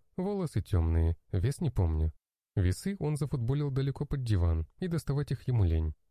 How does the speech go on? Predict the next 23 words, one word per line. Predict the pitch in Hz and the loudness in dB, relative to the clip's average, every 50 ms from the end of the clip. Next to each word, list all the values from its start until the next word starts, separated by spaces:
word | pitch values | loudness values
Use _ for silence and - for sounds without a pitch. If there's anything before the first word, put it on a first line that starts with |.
| _ | _
Хотя | - - - - - - 135 160 160 | -6 -4 -4 -2 0 -2 -2 -2 -2
каждый | - 160 147 131 - 127 | -2 -4 -4 -2 -2 0
день | 123 135 147 | 0 0 0
обещает | 151 143 127 - - 131 143 151 - | 0 -2 -4 -2 -2 -2 -2 -2 -4
себе | - 131 127 139 | -4 -4 -2 -2
это | - 151 | 0 0
сделать. | 123 101 95 98 98 101 101 95 - - - _ _ _ _ _ _ _ | -2 0 2 2 2 2 0 -2 -4 -10 -20 _ _ _ _ _ _ _
"А | - 87 90 90 | 0 2 4 4
он | 76 - 117 117 95 | 4 4 2 2 2
что, | - - - - 90 | -2 -4 -2 0 2
женщина?" | 80 82 85 98 156 170 - - 190 139 92 90 82 78 - _ _ _ _ _ _ _ - | 2 4 2 2 2 0 -2 -2 0 2 4 4 2 2 0 _ _ _ _ _ _ _ -2
ахнул | - - - - 87 85 | -2 0 2 2 2 4
я. | 82 82 82 78 76 71 - _ _ _ _ - - - - _ - | 4 4 4 2 2 0 -4 _ _ _ _ -20 -20 -20 -20 _ -12
"М, | 226 220 220 220 208 180 | -10 -8 -8 -4 -2 0
есть | 113 104 107 - | 0 0 0 0
немного", | - 117 113 117 120 113 113 123 - _ _ _ _ _ | 0 0 0 0 -2 -2 -2 -4 -6 _ _ _ _ _
кивнула | - - 117 92 87 82 80 | -6 -4 0 2 4 4 4
Вика. | 80 78 80 78 - - - 90 - _ _ _ _ _ _ - | 2 2 0 -2 -4 -4 -6 -6 -8 _ _ _ _ _ _ 0
"А | - 98 95 95 | 2 4 4 4
грудь | 98 95 95 98 92 85 85 80 - | 4 2 2 2 2 2 2 2 2
у | 98 | 4
неё | 95 104 113 123 | 4 4 2 2
какая?" | - 127 123 - 131 135 139 143 143 | 0 -2 -2 0 0 0 0 0 -2